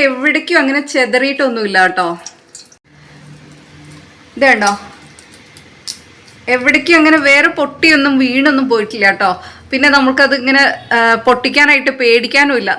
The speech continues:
നല്ല വൃത്തിയായിട്ട് കിട്ടിയിട്ടുണ്ട്. ഇപ്പം നമുക്ക് ഇതേപോലെ നമുക്ക് നൂല് വെച്ച് കെട്ടാം ട്ടോ. ഇപ്പം നമ്മുടെ കയ്യിൽ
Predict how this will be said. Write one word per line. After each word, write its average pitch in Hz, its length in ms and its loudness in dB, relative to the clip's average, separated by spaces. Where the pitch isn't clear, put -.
നല്ല 254 240 -2
വൃത്തിയായിട്ട് 262 560 -2
കിട്ടിയിട്ടുണ്ട്. 202 520 -2
ഇപ്പം 285 200 0
നമുക്ക് 269 280 0
ഇതേപോലെ 277 540 2
നമുക്ക് 320 220 0
നൂല് 320 360 4
വെച്ച് 269 260 -2
കെട്ടാം 190 340 0
ട്ടോ. 190 100 0
ഇപ്പം 277 160 -2
നമ്മുടെ 277 280 4
കയ്യിൽ 285 160 0